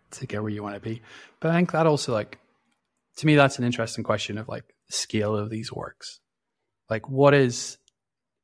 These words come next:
kind of, what is the ideal, the ideal scale of these things? 'Cause I feel like I'm personally more attracted to, like, niche publications. And I'm like, "Oh, they cover this one thing, like, really well." So your horror movie example of, like,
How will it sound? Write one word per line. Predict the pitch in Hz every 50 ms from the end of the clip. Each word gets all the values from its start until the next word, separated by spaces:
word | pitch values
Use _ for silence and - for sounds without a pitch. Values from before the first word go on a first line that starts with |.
| _ _
kind | - - 139
of, | 139
what | 139 147 160 160
is | 156 156
the | - 160
ideal, | 151 139 123 117 123 123 120 117 110 107 104 101 - - _ _ _ _ _ _ _
the | - 110
ideal | 107 107 104 95
scale | - - - - 110 110 113
of | 110 101
these | 107 104 -
things? | - 104 -
'Cause | - - - -
I | 117
feel | - - 143 139
like | 131 120 107 - - - _ _ _
I'm | - 113 123 127 131 123 110 107
personally | - - - 117 110 107 - 110 104
more | 107 101 98
attracted | 98 - 104 98 - - 98 98
to, | - - 104
like, | 101 - - _ _ _ _
niche | - 139 143 135 - -
publications. | - 107 - - 101 - 117 120 - - - 92 - - - - - - -
And | - 104
I'm | 104 104
like, | 107 110 110 110 - _ _ _ _ _ _ _ -
"Oh, | 113 110
they | 110 107 120 120 120
cover | - - 117 107 107 104 104
this | 98 101 98 - -
one | 107 101 98 98
thing, | - 107 104 101 98 95 95 98 _ _ _ _ _
like, | - 110 113 - _ _
really | 127 123 127 131 127 123 117 107 101
well." | 98 98 98 - -
So | - - -
your | 113 110 113 107
horror | - 131 127 123 113 110
movie | 113 107 104 107 95
example | 101 98 - 104 95 - - 104
of, | 104 104 110 -
like, | - - - _